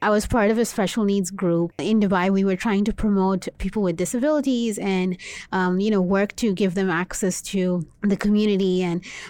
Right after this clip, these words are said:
and he just liked and enjoyed everything I did. And so he wanted to be a part of that. And I think that's where we all con-, where we both connected. And then two years later, you know, when we were thinking about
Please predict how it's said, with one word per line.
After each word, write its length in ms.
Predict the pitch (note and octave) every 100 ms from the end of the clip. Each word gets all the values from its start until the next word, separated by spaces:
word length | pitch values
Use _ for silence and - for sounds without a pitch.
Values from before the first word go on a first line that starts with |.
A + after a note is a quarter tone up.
| -
and 100 | B3+
he 120 | C4 D4+
just 180 | E4
liked 300 | B3+ A3 A3 -
and 100 | B3
enjoyed 380 | A3+ G3+ G3 G3+
everything 340 | G3 G3+ G#3+
I 80 | F3
did. 300 | E3 G3+ F#3+
And 180 | F3 F3+
so 80 | G3+
he 100 | G3
wanted 180 | F#3 F3
to 40 |
be 120 | F#3
a 60 | F3
part 260 | - E4
of 100 | D4+
that. 280 | F#3+ F3 F3 - - - -
And 80 | A#3+
I 60 | B3+
think 220 | D#4+ C4+
that's 260 | A#3 A#3+
where 100 | B3+
we 120 | A3 G3
all 160 | F#3+
con-, 180 | F#3+ G#3+
where 380 | A3+ G#3 G#3+ G#3
we 140 | G#3
both 400 | F#3 - F3+ F#3
connected. 760 | - G3 A#3+ C#4 A3 F3 F#3 - _ _ _ B3
And 120 | C#4+
then 180 | D4+ C#4+
two 140 | D#4
years 280 | D4+ B3+ A3
later, 340 | G3 A3 A#3
you 140 | G3 G3
know, 100 | F#3+
when 220 | F#3+ G3
we 100 | G3
were 80 | F#3
thinking 540 | G3 G3 G3+ G3 F#3+ - - - -
about 540 | G3+ G3 F#3 F3